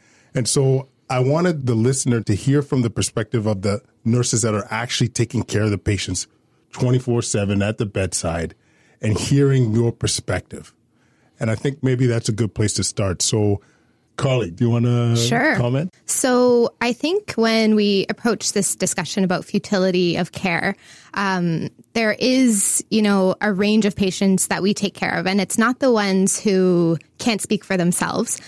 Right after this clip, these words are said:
Speaker 2: It's the ones who have powers of attorney or substitute decision makers who have to be their voice. And that's where I feel personally the divide, um, comes into play, where,
Speaker 1: Mm.
Speaker 2: you know,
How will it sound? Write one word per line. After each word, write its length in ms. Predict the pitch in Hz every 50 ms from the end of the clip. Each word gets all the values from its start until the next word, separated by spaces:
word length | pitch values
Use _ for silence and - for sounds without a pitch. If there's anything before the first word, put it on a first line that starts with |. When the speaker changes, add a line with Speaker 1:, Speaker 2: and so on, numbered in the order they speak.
| - - - - _ -
Speaker 2:
It's 200 | 226 226 - -
the 120 | - 208
ones 380 | 208 214 220 226 233 240 - -
who 120 | 254 226
have 500 | 214 - - 196 190 196 190 190 - _
powers 380 | - - 220 214 214 220 214 -
of 140 | - 202 190
attorney 540 | - - - - 202 202 202 196 196 196 -
or 420 | - 185 180 180 180 185 185 185
substitute 500 | 180 - 202 180 - - 196 - 208 185
decision 440 | - 165 - - 202 180 196 214 208
makers 440 | 190 175 - - 175 170 175 - -
who 160 | - - 214
have 320 | 180 170 - 208 190 - -
to 80 | - 196
be 180 | 165 185 180 180
their 220 | 165 170 170 165
voice. 480 | 165 170 143 - - 170 - - - - - - - - - - - - _ -
And 300 | 208 208 202 196 202 196
that's 320 | 202 214 220 - - -
where 580 | 214 220 208 208 202 196 185 185 185 185 190 170 - _ _ -
I 140 | 202 202 202
feel 300 | - - 233 208 208 196 - -
personally 600 | - - 208 202 - - 202 196 190 190 180 180
the 100 | 170 196
divide, 640 | 165 196 185 175 180 170 170 170 160 156 160 165 156 - - _ _ _ _ _ -
um, 240 | 196 185 175 170
comes 300 | 170 - - 185 180 -
into 180 | 165 175 - -
play, 400 | - - - - - 156 175 - _ _
where, 320 | 190 180 180 175 175 170
Speaker 1:
Mm. 80 | - - - - - - - _ _ _ _ _ _ _
Speaker 2:
you 100 | 226 226
know, 360 | 208 190 185 185 180 170 -